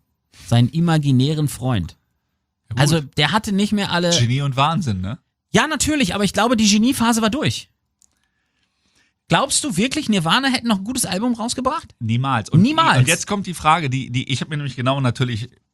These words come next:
Speaker 2: ein paar Notizen gemacht. Und ich habe mich gefragt, sag mir mal, außer Heart-Shaped Box,
Speaker 1: Hui.
Speaker 2: ein Lied von In Utero?
Speaker 1: In
Speaker 2: In
Speaker 1: Utero.
Speaker 2: Utero?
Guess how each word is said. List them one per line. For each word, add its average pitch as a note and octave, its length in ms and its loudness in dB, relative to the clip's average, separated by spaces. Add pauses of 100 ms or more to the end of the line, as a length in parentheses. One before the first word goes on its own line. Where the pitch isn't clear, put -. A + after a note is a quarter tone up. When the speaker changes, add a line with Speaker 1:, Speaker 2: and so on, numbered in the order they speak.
(480)
Speaker 2:
ein A#2+ 200 2
paar C#3 180 2
Notizen B2 440 -2
gemacht. F2+ 540 -4
Und A#2+ 120 2
ich A2+ 100 6
habe E3 140 4
mich F3+ 140 -6
gefragt, C#3+ 760 -6 (340)
sag C3 260 2
mir F#3+ 100 0
mal, F3 320 -2 (180)
außer F3 560 -2
Heart-Shaped C#3 920 -6
Box, - 600 -6 (100)
Speaker 1:
Hui. B2 340 4 (160)
Speaker 2:
ein F3 320 2
Lied D3+ 520 -4 (360)
von C3+ 360 -2 (220)
In C#3+ 340 -2 (220)
Utero? D3 680 -8
Speaker 1:
In B2 120 4
Speaker 2:
In C3+ 60 6
Speaker 1:
Utero. C#3+ 140 4
Speaker 2:
Utero? A2 340 2